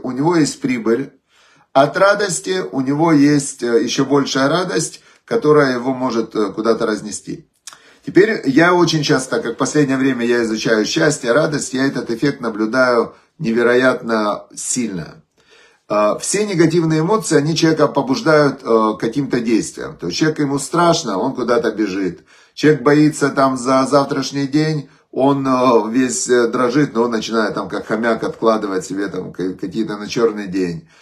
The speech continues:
То есть, с одной стороны, негативные эмоции, они побуждают к действию, кроме грусти, кстати. Тут я не понимаю, почему грусть, потому что грусть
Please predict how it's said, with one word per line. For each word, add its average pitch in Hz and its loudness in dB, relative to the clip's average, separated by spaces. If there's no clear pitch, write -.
То 123 2
есть, 117 2
с - 0
одной 165 0
стороны, 120 -2
негативные 139 0
эмоции, 120 -2
они 127 -2
побуждают 120 2
к 110 -6
действию, 135 -2
кроме 180 4
грусти, 143 4
кстати. 95 -2
Тут 143 -2
я 147 4
не 131 -2
понимаю, 123 -2
почему 117 -4
грусть, 175 -6
потому 131 -2
что 117 -2
грусть 160 -4